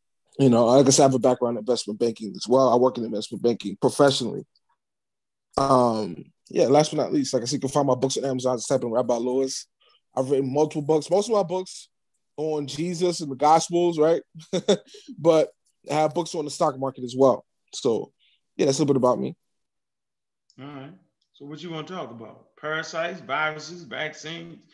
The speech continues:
Speaker 2: God, what? I heard a lot. I heard you say a lot. What you wanna talk about first?
Speaker 1: Yeah. Mashallah, mashallah. Well, if I want to share,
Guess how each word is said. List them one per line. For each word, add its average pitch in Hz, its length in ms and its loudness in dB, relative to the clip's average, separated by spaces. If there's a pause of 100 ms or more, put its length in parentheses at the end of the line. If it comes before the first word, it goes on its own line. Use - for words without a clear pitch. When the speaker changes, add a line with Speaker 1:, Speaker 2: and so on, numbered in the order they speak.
(400)
Speaker 2:
God, 170 420 -4
what? 156 300 -6 (760)
I - 40 -20
heard 156 240 -8
a 156 60 -10
lot. 190 360 2 (1040)
I 90 100 -18
heard 139 220 -8
you 151 60 -16
say 180 240 -4
a 185 40 -4
lot. 208 300 2 (300)
What 139 180 -20
you 202 100 -16
wanna 147 120 -12
talk 117 260 -14
about 98 260 -20
first? - 380 -20
Speaker 1:
Yeah. 135 260 4 (840)
Mashallah, 120 400 2
mashallah. 117 340 -4 (420)
Well, - 400 4
if - 80 0
I 190 40 8
want 185 160 8
to - 60 -4
share, 170 200 2